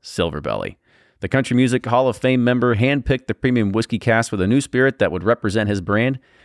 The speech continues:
and the distiller's notes come from Jackson's daughter,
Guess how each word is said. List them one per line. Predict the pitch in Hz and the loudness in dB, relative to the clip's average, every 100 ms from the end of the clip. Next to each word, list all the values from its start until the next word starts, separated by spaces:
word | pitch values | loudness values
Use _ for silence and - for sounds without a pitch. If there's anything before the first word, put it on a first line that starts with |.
| _ | _
and | 98 | 0
the | 101 | 0
distiller's | 95 175 165 107 | 2 2 2 2
notes | 110 131 - | 2 0 -4
come | - 117 | -4 -4
from | - 92 80 | -4 -6 -2
Jackson's | 110 117 - 80 | 0 0 -4 -8
daughter, | 85 107 123 90 | 0 2 4 2